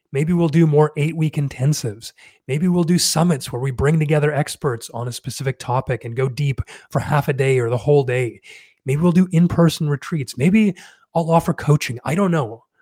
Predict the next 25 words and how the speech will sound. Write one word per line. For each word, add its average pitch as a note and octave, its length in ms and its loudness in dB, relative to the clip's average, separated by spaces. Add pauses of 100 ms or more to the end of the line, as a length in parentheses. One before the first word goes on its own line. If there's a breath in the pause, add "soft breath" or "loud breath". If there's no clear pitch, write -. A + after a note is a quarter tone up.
(100)
I C3+ 40 -2
don't E3+ 220 4
even F#3 240 2
care F3+ 420 4
right B2 200 0
now A#2 180 -6
because B2 300 -4
all C#3+ 180 2
I F#3 80 2
know C#3+ 160 2
is A#2+ 100 0
I A2+ 140 -4
want E3 140 4
to E3+ 40 2
do F3 120 4
men's C3 240 0
group A#2 360 -6 (300 loud breath)
personally E3+ 580 4
and C3+ 140 -2
for - 80 -8
all B2+ 100 0
the D3 60 4
men D3+ 140 2
who D#3 80 2
benefit. B2 480 -2